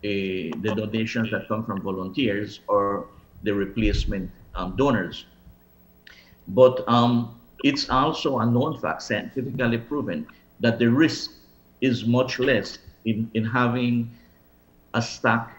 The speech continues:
coming from volunteers. Uh, if you are a volunteer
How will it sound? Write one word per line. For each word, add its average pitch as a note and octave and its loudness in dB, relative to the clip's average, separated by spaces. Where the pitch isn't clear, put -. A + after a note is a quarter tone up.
coming A#2 2
from G2 -4
volunteers. G2 -4
Uh, F#2+ -6
if A#2 -2
you C#3+ 0
are C3+ 2
a A#2 4
volunteer G#2+ -2